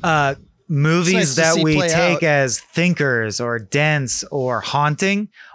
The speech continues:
Speaker 1: almost always are raising a question where if you asked the question in conversation, it could have a thousand different answers because it's fraught with gray area.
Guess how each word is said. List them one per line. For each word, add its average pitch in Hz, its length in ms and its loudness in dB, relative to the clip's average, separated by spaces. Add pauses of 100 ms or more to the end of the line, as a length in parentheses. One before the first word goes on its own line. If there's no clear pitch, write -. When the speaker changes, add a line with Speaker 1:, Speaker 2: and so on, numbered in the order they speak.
Speaker 1:
almost 175 500 0
always 151 320 0
are 131 180 0
raising 143 480 0
a 127 100 -4
question 156 600 -4
where 131 180 0
if 120 160 -6
you 127 100 -2
asked 143 480 -4
the 135 80 -6
question 127 460 -4
in 117 100 -6
conversation, 131 960 -4 (260)
it 147 100 -4
could 151 120 -4
have 139 280 -2
a - 20 -4
thousand 135 460 -2
different 123 280 -6
answers 123 440 -6
because 110 320 -8
it's 104 160 -12
fraught 120 340 -4
with 113 200 -12
gray 107 320 -4
area. 104 440 -8